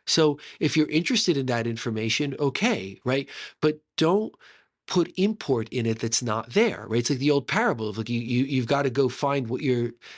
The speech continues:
missing in order to realize that you had it with you all the time, right? It's why we love the Wizard of Oz as a culture, right? You know, the,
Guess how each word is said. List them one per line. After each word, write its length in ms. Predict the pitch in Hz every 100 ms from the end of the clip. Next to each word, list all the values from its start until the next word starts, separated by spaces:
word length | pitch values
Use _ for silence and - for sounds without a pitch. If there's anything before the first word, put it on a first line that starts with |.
| -
missing 520 | 127 190 - 107 123
in 240 | 135 151 160
order 180 | 147 135
to 160 | -
realize 440 | 123 135 123 110 104
that 80 |
you 160 | 123 117
had 260 | - 139 127
it 80 |
with 240 | 127 147 143
you 160 | 131
all 140 | 110 110
the 80 | 120
time, 380 | - 240 131 - - - - -
right? 180 | 123 127
It's 160 | 160 -
why 140 | 156
we 160 | 156 165
love 340 | 135 151 156
the 80 | 135
Wizard 380 | 127 139 135 127
of 100 | 120
Oz 300 | 180 127 104
as 100 | 107
a 60 |
culture, 480 | 123 - 233 - 98 -
right? 260 | 104 147 196 - - - -
You 80 | -
know, 140 | 135 147
the, 240 | 131 120